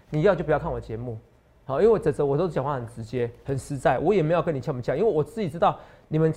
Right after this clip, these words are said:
影响不了我对股市的看法，因为你们影响不了我，因为我知道我是股市赢家。我们来看一下好不好？哦，这在，这个在我们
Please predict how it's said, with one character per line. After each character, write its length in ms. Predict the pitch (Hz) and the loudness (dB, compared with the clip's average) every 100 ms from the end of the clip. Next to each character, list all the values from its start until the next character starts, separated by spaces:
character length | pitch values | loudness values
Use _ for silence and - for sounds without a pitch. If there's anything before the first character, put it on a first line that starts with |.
| - | -2
影 180 | 160 | -2
响 160 | 190 147 | -2 -2
不 120 | 165 | 0
了 140 | 151 143 | 2 2
我 300 | 147 113 113 - | 0 -4 -6 -4
对 120 | 180 | -4
股 180 | - 127 | -2 -4
市 60 | |
的 80 | 147 | -4
看 200 | 147 135 | -4 -6
法， 240 | 113 107 - _ | -6 -8 -12 _
因 100 | - | 4
为 80 | 240 | 4
你 80 | 196 | 4
们 100 | 156 | 2
影 80 | 170 | 0
响 160 | 170 | 0
不 120 | 135 156 | 0 2
了 120 | 135 | 4
我， 260 | 139 113 120 | 2 0 2
因 0 | |
为 80 | |
我 120 | 214 160 | 2 4
知 80 | 196 | 2
道 80 | 170 | 0
我 120 | 131 | -2
是 80 | 175 | -6
股 140 | 131 | -8
市 140 | 123 | -8
赢 120 | 139 120 | -10 -8
家。 220 | 127 117 - - | -6 -8 -12 -18
我 120 | - 160 | 0 2
们 80 | |
来 40 | 226 | 4
看 160 | 269 | 4
一 60 | 233 | 4
下 120 | 208 | 6
好 80 | 156 | 6
不 60 | 156 | 6
好？ 340 | 131 113 - _ _ | 4 2 -14 _ _
哦， 320 | 156 147 127 113 - _ | 2 4 4 -2 -18 _
这 100 | - | 4
在， 160 | 247 269 - - | 8 8 6 -4
这 80 | 285 | 2
个 80 | 262 | 4
在 180 | 262 - | 4 4
我 80 | 175 | 0
们 180 | 175 | 0